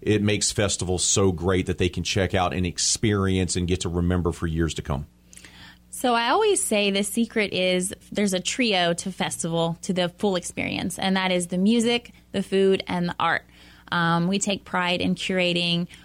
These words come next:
Speaker 2: all of those areas to be top-notch. So be sure to go support some of our local and other Louisiana, uh, food vendors that have flavors from around the world and local, you know, just the same as our music. And then also we have an open-air art market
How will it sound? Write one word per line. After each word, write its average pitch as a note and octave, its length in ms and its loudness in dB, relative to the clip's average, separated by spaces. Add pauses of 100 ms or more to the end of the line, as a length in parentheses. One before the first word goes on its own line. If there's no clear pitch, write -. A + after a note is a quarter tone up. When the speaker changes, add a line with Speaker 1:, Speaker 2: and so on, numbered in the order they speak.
(100)
Speaker 2:
all G#3+ 180 2
of G#3+ 60 2
those F#3+ 200 2
areas E3+ 480 2
to - 120 -2
be F3 160 -2
top-notch. F3 800 -2
So G3 160 0
be C4 240 0
sure A#3+ 260 0
to G#3+ 160 -4
go F3+ 460 2
support B3 500 -2
some A3+ 160 2
of G3+ 100 0
our F#3+ 140 2
local F#3+ 640 2 (280)
and F#3 140 0
other F#3+ 220 0
Louisiana, F#3 800 0
uh, F3+ 140 2
food B3+ 260 -2
vendors F#3 520 2
that F3+ 380 -4
have G3 220 -2
flavors F#3 360 0
from F#3+ 160 -2
around F3+ 220 2
the A3+ 80 2
world F#3+ 420 2
and F#3+ 220 0
local, F#3 380 2
you F#3+ 140 0
know, F#3 120 2
just F#3 220 -6
the G#3 80 -4
same G3+ 220 0
as F#3+ 100 -2
our F3+ 100 2
music. G3+ 480 0 (380)
And A3+ 120 2
then A#3 120 2
also C#4+ 320 2
we C4 100 4
have A3+ 160 2
an G3+ 120 0
open-air G#3 680 2
art F#3+ 220 0
market - 420 -4